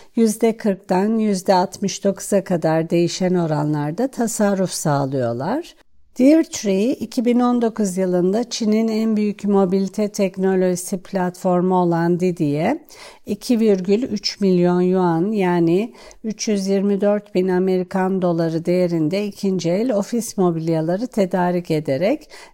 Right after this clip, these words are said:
Didi'nin satın alma maliyetlerini sıfır el satın almaya kıyasla, e, üç virgül kırk beş milyon yuan yani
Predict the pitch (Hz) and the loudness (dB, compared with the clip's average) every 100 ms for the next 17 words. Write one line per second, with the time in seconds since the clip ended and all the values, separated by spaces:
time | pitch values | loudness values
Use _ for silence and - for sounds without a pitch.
0 | - 240 233 208 226 254 - 214 208 214 | -2 0 2 0 0 -2 -2 -4 -2 -2
1 | 208 202 202 196 185 175 165 165 160 - | 0 2 2 2 2 2 2 0 -2 -4
2 | 160 180 240 - - 226 202 185 180 - | -4 -2 -4 -6 -6 -4 0 0 -2 -4
3 | 175 170 - 185 180 175 175 170 170 165 | -4 -4 -4 -2 0 2 2 2 0 -4
4 | - 202 185 170 - 165 220 339 - - | -4 -2 -2 -4 -4 -2 0 -2 -6 -20
5 | - _ 226 214 - 226 - - - 226 | -20 _ 0 0 0 -4 -4 -4 0 0
6 | 180 175 170 175 - 185 - 208 208 - | 0 2 2 0 -4 -10 -4 -2 -2 -2
7 | 202 180 160 160 165 180 175 165 175 262 | 0 2 2 0 0 0 2 0 0 0
8 | 262 208 196 190 185 277 | 2 2 2 2 2 0